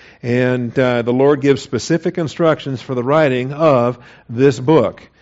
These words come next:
All right, specifically this subset of the larger book that we've been studying now for, for thirty weeks. And the context here is the promise of restoration. Interestingly enough, for the northern kingdom that had been swept away a hundred and fifty years ago,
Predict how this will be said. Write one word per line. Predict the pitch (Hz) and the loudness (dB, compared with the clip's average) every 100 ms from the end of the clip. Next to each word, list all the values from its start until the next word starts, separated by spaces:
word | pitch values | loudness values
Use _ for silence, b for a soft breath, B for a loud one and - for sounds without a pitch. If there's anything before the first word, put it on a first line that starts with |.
| b b | b b
All | 117 | -10
right, | 107 107 135 - | -6 -4 -6 -6
specifically | - 117 - 196 180 143 139 139 | -8 -2 2 2 2 2 2 4
this | 131 127 - | 2 -2 -4
subset | - - 190 170 - 123 120 | -20 -2 0 0 -2 -2 -2
of | 123 120 | -2 -4
the | 117 | -2
larger | 117 139 175 143 131 | 0 2 2 0 -2
book | 110 120 117 | 0 -2 -2
that | 127 117 - | -4 -6 -6
we've | 131 117 | -10 -8
been | 117 | -8
studying | - 139 127 | -4 -2 -4
now | 123 117 117 | -6 -6 -6
for, | 120 117 B B B _ | -8 -10 B B B _
for | 127 | -6
thirty | 120 135 127 127 | -2 0 0 0
weeks. | 127 127 - - - _ B B B | -2 -2 -6 -14 -20 _ B B B
And | 135 | -4
the | 127 | -2
context | 139 190 220 185 160 113 | 2 2 2 2 0 0
here | 156 151 147 | -2 0 -2
is | - | -4
the | |
promise | 127 - 180 190 175 | -6 -2 -2 0 -2
of | 175 143 | -4 -2
restoration. | 160 139 170 160 170 160 - 98 - b b b b | -2 -2 -4 -2 -2 -4 -12 -16 -18 b b b b
Interestingly | 139 143 160 175 156 160 | -4 -2 -2 -2 0 0
enough, | 156 160 127 | 2 0 0
for | - | -2
the | 131 | -2
northern | 127 143 165 170 156 | 2 2 2 0 -2
kingdom | 170 165 170 151 | -2 0 0 0
that | 131 | 0
had | 135 | -2
been | 127 | -4
swept | - 165 160 | -4 -4 -2
away | 147 156 | -4 -2
a | 139 | -2
hundred | 151 151 | -2 -4
and | 139 | -4
fifty | 160 - 135 | -4 -2 -2
years | 156 135 | -2 -2
ago, | 151 143 143 | -4 -4 -4